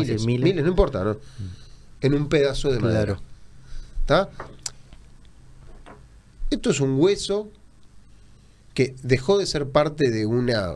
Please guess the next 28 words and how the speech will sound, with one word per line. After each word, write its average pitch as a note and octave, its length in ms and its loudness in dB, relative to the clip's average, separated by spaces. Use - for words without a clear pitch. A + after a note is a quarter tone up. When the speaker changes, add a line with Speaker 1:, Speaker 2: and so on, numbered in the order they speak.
Speaker 1:
de G#2 300 0
un B2 140 2
ser G#2 220 0
vivo F#3 600 2
para G#2 240 0
ser D#3 300 2
un C#3+ 180 -4
pedazo B2 400 0
de G2 120 0
hueso F3 520 0
que A#2 140 0
la G#2+ 100 0
naturaleza A#2 560 0
lo A#2+ 140 0
fosilizó. A2 880 0
Speaker 2:
Mm. A#2 220 0
Speaker 1:
Y E3+ 60 4
después G#3 420 2
la D3+ 360 2
arena G3 480 0
y C3+ 120 0
el B2+ 100 0
paso F#3 260 -4
del C#3 140 -2
tiempo G#3 460 0
lo C3 480 2
cantorra-, G#2+ 1500 -2
eh, F#2 240 -2